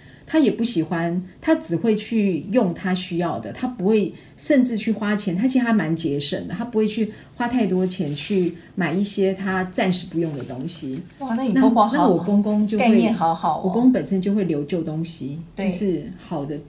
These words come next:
Speaker 1: 好的盒子，
Speaker 2: 嗯哼。
Speaker 1: 然后茶叶罐，
Speaker 2: 哦。
Speaker 1: 什么杯子。
Speaker 2: 那挺占空间的耶。
Speaker 1: 非常，对，
Speaker 2: 是。
Speaker 1: 对，对，
Speaker 2: 哦。
Speaker 1: 所以就要有，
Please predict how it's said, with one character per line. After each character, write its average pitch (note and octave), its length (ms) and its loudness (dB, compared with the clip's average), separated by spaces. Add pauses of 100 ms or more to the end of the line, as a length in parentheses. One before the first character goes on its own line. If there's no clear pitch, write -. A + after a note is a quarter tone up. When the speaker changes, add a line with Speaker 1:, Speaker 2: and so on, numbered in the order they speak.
(340)
Speaker 1:
好 D3 260 -6
的 D#3+ 140 -4
盒 D#3 400 -4
子， E3 320 -8 (340)
Speaker 2:
嗯 A3+ 160 2
哼。 A#3+ 60 -8 (140)
Speaker 1:
然 F#3 80 -2
后 F#3+ 80 -2
茶 E3+ 300 -6
叶 G3 320 0 (100)
罐， C#3 340 -2 (280)
Speaker 2:
哦。 A3 160 -2 (160)
Speaker 1:
什 A#3 100 0
么 F#3 580 0 (140)
杯 G#3 320 0
子。 - 200 -8
Speaker 2:
那 F4 80 2
挺 G#3 180 2
占 B3 200 0
空 A3+ 220 2
间 G#3+ 240 0
的 G3+ 80 -2
耶。 D#3 300 -2
Speaker 1:
非 A3+ 200 2
常， D3+ 380 -2 (340)
对， F#3 240 0
Speaker 2:
是。 D#3+ 60 -2 (240)
Speaker 1:
对， F3+ 260 0 (400)
对， F#3 120 -4
Speaker 2:
哦。 G3+ 380 -6
Speaker 1:
所 C4 100 2
以 B3 40 2
就 B3+ 120 0
要 A3+ 100 2
有， F#3+ 160 2